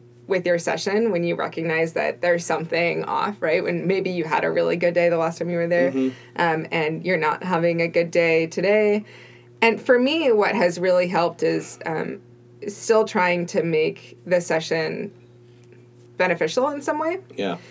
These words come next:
Speaker 1: So, uh, when I bouldered, um,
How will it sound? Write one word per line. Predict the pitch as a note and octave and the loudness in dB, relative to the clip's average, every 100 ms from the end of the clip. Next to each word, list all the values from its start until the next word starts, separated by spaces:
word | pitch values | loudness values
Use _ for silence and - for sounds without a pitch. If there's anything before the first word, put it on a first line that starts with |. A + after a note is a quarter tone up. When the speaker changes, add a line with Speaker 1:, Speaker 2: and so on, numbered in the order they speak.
| - | -14
Speaker 1:
So, | - B3 G#3+ G3 E3+ | 0 4 4 4 2
uh, | F#3+ E3 | 2 4
when | G#3+ G3+ | 4 4
I | |
bouldered, | F#3 F3 F3+ F3 D#3 - - - | 2 2 4 4 2 0 -4 -8
um, | E3+ E3 D3+ D3+ E3 F3+ | -2 -2 -2 -4 -8 -8